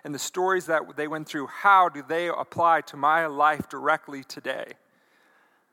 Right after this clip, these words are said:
For so many Christians, I think we get so involved in just the facts and the history of it all that we miss the embodiment of this Scripture that Jesus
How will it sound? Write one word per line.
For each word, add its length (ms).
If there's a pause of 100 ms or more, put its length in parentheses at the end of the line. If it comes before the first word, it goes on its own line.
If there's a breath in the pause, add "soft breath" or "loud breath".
(160 soft breath)
For 140
so 180
many 140
Christians, 360
I 60
think 180
we 180
get 200
so 400
involved 460
in 120
just 220
the 80
facts 540
and 120
the 60
history 480
of 120
it 100
all 240
that 160
we 160
miss 280
the 140
embodiment 880
of 220
this 160
Scripture 480
that 240
Jesus 420